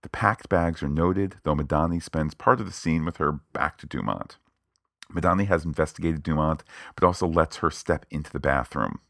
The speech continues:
Madani finds Billy's journal and pulls her gun.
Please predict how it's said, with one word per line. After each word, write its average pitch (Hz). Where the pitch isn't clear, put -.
Madani 82
finds 78
Billy's 80
journal 87
and 78
pulls 82
her 82
gun. 76